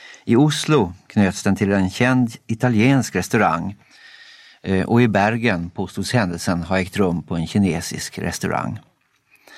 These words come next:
Den underrubrik jag gav Råttan i pizzan var "Folksägner i vår tid". Det visade sig att många tyckte att termen "folksägner" var felvald.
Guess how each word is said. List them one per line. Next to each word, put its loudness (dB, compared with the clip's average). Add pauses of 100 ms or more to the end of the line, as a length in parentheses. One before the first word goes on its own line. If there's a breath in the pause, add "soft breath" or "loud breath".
(720 loud breath)
Den 4
underrubrik 4
jag 2
gav 2
Råttan -2
i -4
pizzan -4
var 0 (500 soft breath)
"Folksägner 0
i 0
vår -2 (100)
tid". -6 (680 soft breath)
Det 4
visade 2
sig 0
att 0
många 4
tyckte 0
att -4
termen 0
"folksägner" 0
var -2
felvald. 0